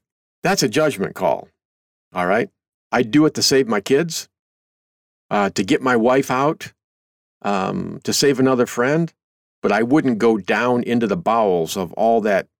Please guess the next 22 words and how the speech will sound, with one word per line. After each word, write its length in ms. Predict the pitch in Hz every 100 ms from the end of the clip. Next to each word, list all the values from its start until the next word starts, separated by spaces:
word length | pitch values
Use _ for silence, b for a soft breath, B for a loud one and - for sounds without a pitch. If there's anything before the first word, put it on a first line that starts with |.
| _ _
death, 300 | - 117 110
mayhem, 400 | 101 110 104 107
and 140 | 90 87
violence 640 | 104 127 92 82 - - - _ _ _ _
and 220 | - 98 90
all 160 | 117
the 100 | 104
burning 540 | 87 104 131 113 90 92
and 180 | 90
rioting. 560 | 92 113 160 - 78 78 -
I, 120 | -
I 120 | 110
wouldn't 340 | 131 165 117 87
do 160 | 170
that 280 | 156 95 - _ _ _ _ _
just 200 | - 113
to 80 | -
save 240 | - 107 101
someone's 360 | 117 110 107
car. 420 | - 143 - - - _ _ _ _ _
You 120 | 123
know, 320 | 160 160 160